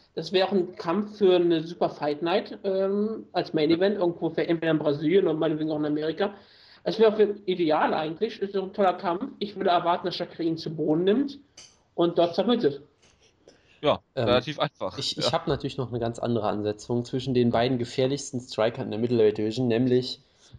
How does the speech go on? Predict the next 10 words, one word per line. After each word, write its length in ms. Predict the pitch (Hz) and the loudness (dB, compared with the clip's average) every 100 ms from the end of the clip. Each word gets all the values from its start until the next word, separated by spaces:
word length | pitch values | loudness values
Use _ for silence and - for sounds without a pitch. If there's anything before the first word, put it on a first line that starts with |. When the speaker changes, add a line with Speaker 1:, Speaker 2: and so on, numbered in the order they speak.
| - | -4
Speaker 2:
Oh 60 | |
Speaker 3:
Yolo 240 | 127 147 160 | 2 4 6
Speaker 2:
Gott. 80 | 127 | 4
Speaker 3:
Romero 320 | 127 135 127 | 4 4 2
gegen 200 | 120 107 | -4 -4
Thales 340 | 110 104 98 | -4 -6 -4
Leites. 400 | - - - - _ _ _ - | -8 -8 -14 -20 _ _ _ -20
Speaker 2:
<laughs> 760 | 123 _ _ _ - 127 _ | -20 _ _ _ -20 -20 _
Oh 60 | 120 - _ - | -18 -18 _ -16
Gott. 300 | - 73 | -8 -8